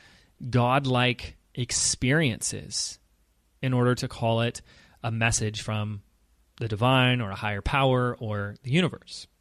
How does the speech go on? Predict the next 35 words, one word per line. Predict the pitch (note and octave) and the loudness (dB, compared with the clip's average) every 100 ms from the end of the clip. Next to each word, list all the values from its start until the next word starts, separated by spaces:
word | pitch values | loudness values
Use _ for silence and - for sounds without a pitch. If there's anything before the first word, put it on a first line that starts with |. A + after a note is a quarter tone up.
| _ _ _ _ - | _ _ _ _ -8
And | B2 B2 _ _ | -8 -8 _ _
what | A3+ D4 | -8 -4
if | E4+ | -4
they | E4+ | -4
didn't | E4+ | -4
have | D#4+ | -6
to | D4 | -4
show | - C#4 | -2 0
up | D4 C4 | 0 0
that | E3 | 2
way? | A#2+ F#2+ - _ _ _ | 0 -2 -8 _ _ _
And | C#3 C3+ | -4 2
so | D#3 | 2
one | D3 F#3+ | 4 4
of | |
the | G3+ | 6
ways | D#3+ D3 | 4 4
that | C3 - - | -2 -6 0
I | C#3 | 2
experience | C#3 - C3 B2 A#2+ | 2 0 -4 -6 -6
these | A#2+ | -6
messages | A2+ A2+ A#2+ A#2 A2+ - | -6 -6 -8 -8 -10 -12
is | - A#2 A#2 - - _ - | -8 -6 -6 -8 -12 _ -4
not | C3+ F#3+ | -2 0
just | - A3+ D#3 | 0 -2 -2
in | C#3+ | -2
the | C3+ B2+ A2+ - _ _ _ | -2 -2 -6 -10 _ _ _
seeing | - - C#3 | -6 0 2
things | C3+ B2+ A#2+ | 2 0 0
in | A2+ | -4
threes, | - G#2 C3 | -2 -2 -2
which | B2+ - | -4 -6
we'll | G#2+ | -8
get | B2 - | -8 -6
to, | C3 | -8